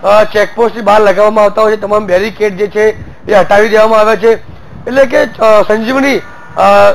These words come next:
રાજ્યના વડા દ્વારા નિર્ણય લેવામાં આવ્યો છે, પરંતુ આ નિર્ણયથી રાજ્યની અંદર, અ, ગેરપ્રવૃત્તિઓ વધી શકે છે. કારણ કે, અ, જે પ્રમાણે ઘૂસણખોરો જે છે, અ, દારૂની હેરાફેરી કરતા લોકો છે, સાથે સાથે ગુનો આચરતા લોકો જે છે તે લોકો માટે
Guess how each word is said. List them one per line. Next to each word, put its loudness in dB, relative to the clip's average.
રાજ્યના 0
વડા 0
દ્વારા -2
નિર્ણય -2
લેવામાં 0
આવ્યો 2
છે, 0
પરંતુ -4
આ 2
નિર્ણયથી -2
રાજ્યની 0
અંદર, 0
અ, 4
ગેરપ્રવૃત્તિઓ 0
વધી -4
શકે -4
છે. -6
કારણ -4
કે, 2
અ, 0
જે 0
પ્રમાણે -2
ઘૂસણખોરો -4
જે -6
છે, 0
અ, 2
દારૂની 0
હેરાફેરી 0
કરતા -4
લોકો -2
છે, 2
સાથે -2
સાથે -2
ગુનો -2
આચરતા 0
લોકો -4
જે -4
છે -6
તે -6
લોકો -6
માટે 2